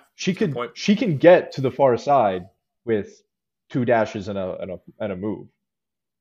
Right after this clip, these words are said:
Speaker 2: Yeah.
Speaker 1: Like, she can
Speaker 2: All right, well
Speaker 1: contest the other side.
Speaker 2: Man, this is so, so I guess what's, so if we t-, if we leave Padme at home, we lose
Speaker 1: Yeah.
Speaker 2: the, the coordinate, her,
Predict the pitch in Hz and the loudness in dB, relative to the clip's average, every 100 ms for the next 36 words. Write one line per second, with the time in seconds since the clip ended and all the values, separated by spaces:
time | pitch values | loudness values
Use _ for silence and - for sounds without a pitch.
0 | - 78 71 95 76 143 - 87 76 98 | -20 -16 -10 -10 -8 -10 -8 -6 -6 -8
1 | 82 110 - 113 104 98 104 98 98 95 | -4 -4 -4 -6 -6 -8 -6 -4 -4 -6
2 | - _ _ _ _ _ _ _ _ _ | -14 _ _ _ _ _ _ _ _ _
3 | _ _ _ _ 120 120 139 - 175 208 | _ _ _ _ -4 -2 -2 -4 -4 -4
4 | - 208 - 254 - 233 233 - - - | -2 2 2 2 0 0 -2 -4 -10 -6
5 | 160 - 156 147 151 127 - - 147 147 | -4 -6 -8 -6 -6 -6 -12 -10 -10 -6
6 | 139 123 185 208 - 135 135 143 135 120 | -8 -6 -8 -10 -6 -2 -2 -2 -6 -8
7 | - 95 87 73 76 - _ _ _ _ | -8 -10 -8 -10 -18 -20 _ _ _ _
8 | _ 123 120 131 156 180 - 110 104 104 | _ -6 -2 0 0 -2 -6 -10 -8 -6
9 | 98 - _ - - 117 113 104 - 135 | -8 -10 _ -20 -16 -4 -4 -2 -4 -4
10 | 147 - 131 170 | -4 -4 0 0